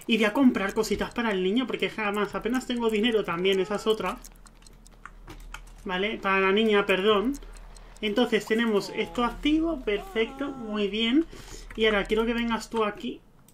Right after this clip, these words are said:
Quiero que vengas aquí. ¿Esto qué es? Abrazar con cariño a Dulce. Matricularse en la universidad. No quiero esto. Vale, y ahora que estoy aquí, ahora que estoy aquí, quiero grabarla. A ver, ¿me vas a dejar grabar?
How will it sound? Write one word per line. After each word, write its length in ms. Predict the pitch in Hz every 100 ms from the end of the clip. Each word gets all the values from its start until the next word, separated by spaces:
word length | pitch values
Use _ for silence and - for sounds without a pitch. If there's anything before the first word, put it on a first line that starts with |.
| - -
Quiero 220 | 262 262
que 80 | 240
vengas 320 | 240 226 -
aquí. 340 | 202 - 277 - - - - - - - - -
¿Esto 300 | 214 254 247
qué 240 | 185 190
es? 320 | 381 403 - - _ _ -
Abrazar 460 | 208 208 202 240
con 160 | 269 262
cariño 340 | 233 277 330
a 40 | 233
Dulce. 460 | 196 - 185 156 - - _ _ _ _ - _ - _ - - - -
Matricularse 600 | 214 202 220 226 247 302
en 60 |
la 40 | 302
universidad. 640 | 254 220 - 196 190 180
No 300 | 196 214 220
quiero 240 | - 190 175
esto. 400 | 170 - 180 - - - - - - - - - - -
Vale, 220 | 202 196
y 80 | 214
ahora 160 | 214 233
que 80 |
estoy 260 | 247 - 247
aquí, 420 | 226 233 277 285 - - - - - - -
ahora 240 | 202 214
que 60 | 214
estoy 240 | 208 233
aquí, 400 | 226 254 226 285 - - - - - -
quiero 240 | 220 214 254
grabarla. 520 | 262 180 190 294 240
A 60 |
ver, 220 | 196 202 -
¿me 80 | 196
vas 180 | 214 311
a 20 |
dejar 240 | 269 254
grabar? 400 | 226 220 208 175